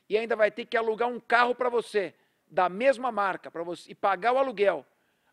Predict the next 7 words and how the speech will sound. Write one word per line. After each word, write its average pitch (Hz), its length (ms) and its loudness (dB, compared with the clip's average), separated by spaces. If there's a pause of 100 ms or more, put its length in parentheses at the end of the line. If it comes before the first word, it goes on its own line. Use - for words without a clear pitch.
até 175 300 -2
ela 220 180 4
fornecer 208 540 -8
esta - 260 -8
peça. - 440 -18 (420)
Nós 160 200 -6
esperamos 214 760 0